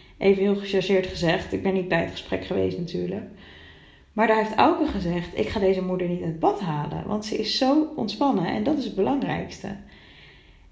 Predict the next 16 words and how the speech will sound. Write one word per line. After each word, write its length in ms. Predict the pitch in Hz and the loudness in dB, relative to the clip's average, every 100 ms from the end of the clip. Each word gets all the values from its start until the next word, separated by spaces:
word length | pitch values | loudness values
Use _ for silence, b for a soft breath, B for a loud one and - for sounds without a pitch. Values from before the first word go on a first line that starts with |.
| - | -6
En, 440 | 208 202 202 - - - - - - - _ - _ _ _ | 0 0 0 -4 -12 -18 -20 -20 -20 -20 _ -20 _ _ _
ehm, 440 | - 196 202 202 190 190 190 170 - - - _ _ _ _ _ _ _ | -4 -2 0 -2 -4 -8 -12 -16 -20 -20 -20 _ _ _ _ _ _ _
mijn 160 | 208 226 | -2 0
verloskundige 460 | 214 208 254 247 | 0 0 0 0
zei 240 | 220 226 262 | 0 2 2
dus 160 | 254 | 2
over, 200 | 202 202 | -2 -2
ja, 100 | 220 | -2
dat 120 | 214 196 | -2 -2
heeft 240 | 220 220 | -2 -2
zo 220 | - 269 | 2 2
geholpen 520 | 277 214 202 240 - | 2 0 0 -2 -2
dat 140 | 202 175 | -2 0
jij 160 | 208 | 0
dat 140 | 240 - | 0 0
uitstraalde, 720 | 214 208 - 196 180 170 160 | -2 -2 -4 -4 -4 -2 -4